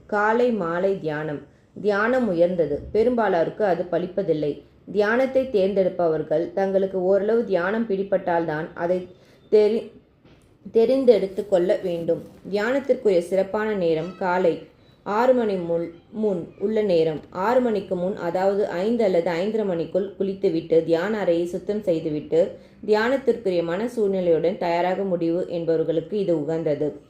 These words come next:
மனச்சூழலை போல் புற சூழலும், how circumstances, பெரிய அளவுக்கு அமைதியாக இருக்கும் இருந்-, இருத்தல் நலம். நேரமும் மனமும் சூழ்நிலையும் எழுந்திருக்கும் பழக்கமும் ஒத்து வந்த பின்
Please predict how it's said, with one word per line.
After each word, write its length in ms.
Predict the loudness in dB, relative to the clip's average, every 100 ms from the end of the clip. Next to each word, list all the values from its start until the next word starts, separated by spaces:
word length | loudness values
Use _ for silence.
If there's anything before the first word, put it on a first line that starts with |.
| _ _ -4
மனச்சூழலை 680 | 0 0 2 2 4 2 2
போல் 220 | 2 2
புற 240 | 0 -2
சூழலும், 480 | -2 0 2 0 -4 -10 _ _ _ _ -20 -20 -20 -6
how 220 | 0 0 2
circumstances, 800 | 2 2 -4 -4 -4 0 0 -2 -8 -20 -10 2
பெரிய 300 | 4 6 6
அளவுக்கு 340 | 6 4 0
அமைதியாக 540 | -2 -2 0 0 0
இருக்கும் 480 | -2 -4 -4 -6 -6
இருந்-, 380 | -6 -4 -4 -6
இருத்தல் 460 | -2 -4 0 0 0
நலம். 360 | 0 -2 -4 -8 -16 -20 -20 -8
நேரமும் 520 | 2 4 6 4 0
மனமும் 420 | -2 -2 -2 -4
சூழ்நிலையும் 640 | -2 0 0 2 0 0 -2
எழுந்திருக்கும் 600 | 0 2 2 2 0 -4
பழக்கமும் 600 | -2 -2 -2 -4 -4 -4
ஒத்து 300 | -6 2 2
வந்த 300 | 4 0 -2
பின் 340 | -4 -6 -8